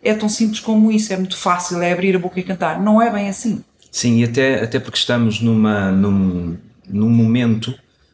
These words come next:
Speaker 2: da nossa evolução tecnológica em que cada vez mais a propriedade intelectual pode ser defendida através exatamente da tecnologia.
Speaker 1: Exato.
Speaker 2: Ahm,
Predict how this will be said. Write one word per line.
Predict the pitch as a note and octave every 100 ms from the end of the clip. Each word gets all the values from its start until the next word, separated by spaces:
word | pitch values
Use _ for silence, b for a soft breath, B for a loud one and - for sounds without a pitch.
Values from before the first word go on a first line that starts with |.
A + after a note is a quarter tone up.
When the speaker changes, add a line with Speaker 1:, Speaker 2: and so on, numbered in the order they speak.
| _
Speaker 2:
da | G#2+
nossa | G#2+ A2+ -
evolução | G#2 G2+ G#2+
tecnológica | G2 G#2 G#2+ G2 A2 A#2 A2
em | A2 G#2
que | -
cada | F#2+ A#2 A2
vez | G2+ G2
mais | F2+ G2 G#2 G2
a |
propriedade | F#2 G#2 G2 F#2+ G2 F#2 F#2
intelectual | F#2 F#2 - - F#2+ F#2+
pode | G2 -
ser | G#2
defendida | - G#2+ F#2+ G#2 G#2+ -
através | A2+ A2 G2 G#2 A2 A2
exatamente | A2 G2+ G2 G#2 G#2
da | G2+
tecnologia. | G2 F#2 F#2+ F2 E2 D#2 D#2+ - B B B
Speaker 1:
Exato. | C3 C3 B2+
Speaker 2:
Ahm, | G#2 A2 G#2+ G#2 G2+ G2 F#2+ F#2+ F#2